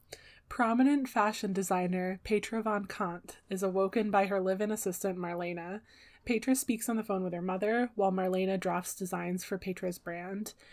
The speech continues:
Then, Petra's cousin Sidonie shows up to talk about love and their relationships with men.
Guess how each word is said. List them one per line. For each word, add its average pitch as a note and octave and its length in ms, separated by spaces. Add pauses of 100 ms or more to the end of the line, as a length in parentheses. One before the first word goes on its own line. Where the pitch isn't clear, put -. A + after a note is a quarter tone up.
(220)
Then, B3 760 (260)
Petra's G#3+ 380
cousin G3 360
Sidonie F#3+ 560
shows F#3+ 320
up F#3 200
to G3+ 120
talk F#3+ 240
about F#3+ 220
love G3+ 320
and F#3 200
their F#3 120
relationships F#3 680
with F3+ 160
men. F3 420